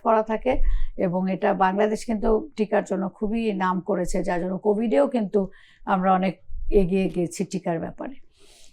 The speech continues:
এর ইপিআই যে প্রোগ্রাম আমাদের, এটা হলো খুবই, আহ, ফে-, এম, পপুলার হয়েছে এর জন্য। দুই নম্বর কথা হলো যে বাচ্চাকে সময় মতো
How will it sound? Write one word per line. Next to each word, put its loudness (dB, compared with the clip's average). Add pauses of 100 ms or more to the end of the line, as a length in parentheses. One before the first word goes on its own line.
এর 0
ইপিআই 4
যে 2
প্রোগ্রাম 0
আমাদের, -2
এটা -2
হলো -2
খুবই, -2 (340)
আহ, -4
ফে-, -2
এম, -2
পপুলার 2
হয়েছে -4
এর -8
জন্য। -12 (520)
দুই 2
নম্বর 4
কথা 2
হলো 4 (320)
যে 2
বাচ্চাকে 2 (460)
সময় 2
মতো 0